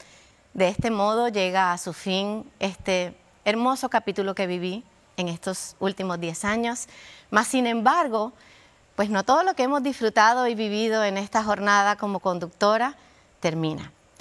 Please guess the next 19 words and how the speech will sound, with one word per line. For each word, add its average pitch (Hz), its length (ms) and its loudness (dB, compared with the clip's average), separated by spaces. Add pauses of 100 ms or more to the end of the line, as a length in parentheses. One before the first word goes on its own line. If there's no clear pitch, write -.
(540)
La 180 200 4
misma 277 760 4
me 196 120 0
ha 175 80 0
permitido 190 640 0
ser 185 280 0
parte 185 680 0
de 175 200 -2
sus 156 240 -6
vidas, 233 640 0 (500)
de 180 120 0
informarles, 220 1120 0 (120)
de 185 160 0
compartirles 233 1040 0
diferentes 254 680 -2
acontecimientos 208 800 -2
de 202 100 0
mi 196 140 -2
vida, 196 400 0